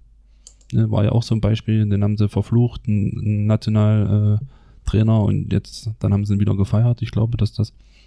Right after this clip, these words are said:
einfach auch wichtig ist und dass, dass das trotzdem auch so ein bisschen Vorbild sein kann,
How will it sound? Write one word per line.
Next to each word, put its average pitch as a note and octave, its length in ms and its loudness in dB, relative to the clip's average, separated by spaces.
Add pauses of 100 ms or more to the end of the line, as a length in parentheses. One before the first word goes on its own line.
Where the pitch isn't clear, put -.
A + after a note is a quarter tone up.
(180)
einfach F#2+ 240 2
auch - 200 -2
wichtig A2 300 0
ist G#2 120 2
und G2 120 2
dass, F#2+ 240 -2 (560)
dass F2 120 -8
das F2 180 0
trotzdem - 380 -2
auch - 100 -6 (600)
so - 120 -4
ein F#2+ 40 2
bisschen G2 240 0
Vorbild G#2 340 0
sein F2+ 180 0
kann, F2 260 -2